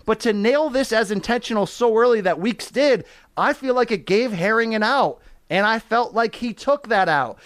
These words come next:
Now, it was un-, it was an unfortunate situation, Luke, that he went to the hospital and he was sitting there looking at Twitter and everyone's calling him a quitter and Joe Blow in the basement is calling him a quitter and it seemed to get to him and he was contemplating retirement.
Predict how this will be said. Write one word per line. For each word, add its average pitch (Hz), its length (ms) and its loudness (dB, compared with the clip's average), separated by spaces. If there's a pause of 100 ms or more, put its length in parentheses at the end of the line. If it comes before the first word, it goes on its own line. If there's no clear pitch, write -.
(160)
Now, 196 160 0
it 180 60 -4
was 196 180 0
un-, 208 220 0
it 214 80 2
was 214 180 2
an 220 60 -2
unfortunate 254 500 0
situation, 226 540 -2
Luke, 202 280 0 (360)
that 196 160 2
he 208 160 -4
went 226 180 0
to - 80 -12
the 214 120 0
hospital 240 600 2 (140)
and 175 120 -4
he 185 60 0
was 175 160 -6
sitting 226 220 -2
there 220 100 4
looking 233 260 2
at 214 140 0
Twitter 240 380 2
and 175 180 -4
everyone's 233 400 0
calling 233 240 0
him 214 80 -2
a 196 80 -2
quitter 233 380 4
and 190 240 -2
Joe 240 180 2
Blow 226 280 0
in 214 60 -2
the 185 60 -2
basement 226 400 -2
is - 60 -8
calling 226 220 2
him 214 40 0
a 214 80 -4
quitter 233 320 2 (240)
and 202 140 0
it 196 160 -2
seemed 247 240 -2
to 208 80 0
get 214 300 -4
to 254 160 0
him 247 120 0
and 190 80 -2
he 175 60 0
was 160 100 -2
contemplating 226 500 -2
retirement. 240 600 -2